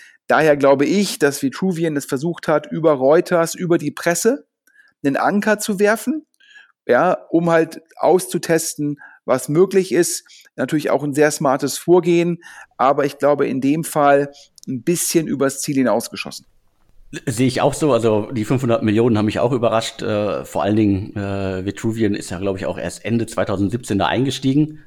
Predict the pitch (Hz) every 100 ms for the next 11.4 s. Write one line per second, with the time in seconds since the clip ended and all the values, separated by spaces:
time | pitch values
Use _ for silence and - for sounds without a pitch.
0 | - 90 104 104 98 - 120 - 113 107
1 | - - 104 98 92 87 98 - 104 98
2 | 101 98 95 95 87 87 127 151 151 127
3 | 127 131 123 107 117 160 147 139 - 135
4 | 139 160 - - - - - - 98 101
5 | 101 92 110 - 113 110 104 98 - 117
6 | - 92 104 110 98 101 90 90 90 95
7 | - 95 101 98 95 87 98 98 92 92
8 | 95 90 - - 107 107 98 - - 90
9 | 90 90 - - - 95 98 - - -
10 | 123 123 104 107 101 98 87 90 - 170
11 | 160 143 127